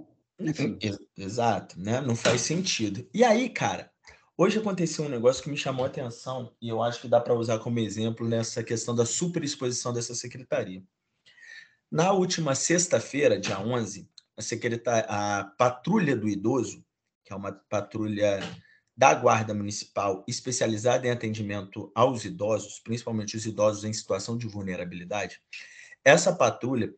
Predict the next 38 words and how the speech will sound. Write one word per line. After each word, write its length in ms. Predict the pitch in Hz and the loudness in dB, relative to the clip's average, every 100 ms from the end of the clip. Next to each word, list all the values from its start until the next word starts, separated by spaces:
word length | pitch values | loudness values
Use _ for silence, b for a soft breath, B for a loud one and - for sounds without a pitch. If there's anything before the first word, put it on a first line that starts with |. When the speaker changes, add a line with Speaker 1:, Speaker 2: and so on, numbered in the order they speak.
| b b - | b b -4
Speaker 2:
resgatou 580 | 135 147 139 - 147 | 0 4 4 4 2
uma 160 | 156 156 | 4 4
mulher 360 | 156 123 147 156 | 4 6 6 6
de 120 | 151 | 2
noventa 400 | 139 127 233 226 | 0 0 0 0
e 100 | 180 | 0
três 300 | 185 170 107 | 2 2 2
anos, 220 | 92 95 | -4 -4
uma 100 | 113 | -2
idosa 300 | 110 127 135 | 4 4 2
de 100 | 139 | -4
noventa 460 | 135 117 185 220 160 | -4 0 0 0 -2
e 40 | |
três 300 | 156 127 110 | -2 -2 -2
anos, 220 | 131 143 | -2 -2
moradora 480 | 135 135 113 117 127 | 2 4 4 2 0
do 100 | 131 | 2
bairro 240 | 127 131 | 6 6
Santo 260 | 131 131 123 | 4 -6 -4
Agostinho. 460 | 156 175 147 113 110 _ _ _ _ _ _ _ _ b b b b - | -2 -2 -2 -6 -10 _ _ _ _ _ _ _ _ b b b b -2
É, 480 | 98 101 101 101 - - - | 2 4 2 -2 -8 -16 -8
supostamente, 800 | - 190 135 117 120 117 135 | -4 4 4 4 0 0 -2
ela 100 | 151 | -4
estava 240 | 151 139 139 | 0 -2 -2
sofrendo 400 | 151 147 135 139 | -4 -4 -6 -2
maus 300 | 147 165 - | 0 0 -2
tratos 320 | - 113 - | 0 0 0
praticados 420 | 135 131 131 120 | -2 0 -2 -4
pelo 200 | - 147 | -6 -8
filho, 480 | 147 - 175 160 - - _ | -6 0 2 2 -2 -12 _
de 120 | - | -14
sessenta 440 | - 101 104 104 123 | -10 -8 -8 -8 -8
e 40 | |
seis 300 | - 113 104 | -4 -4 -4
anos, 360 | 104 120 - - b b - | -4 -6 -8 -16 b b 0
e 40 | |
até 200 | 101 - | 2 4
pela 260 | 127 143 | 6 8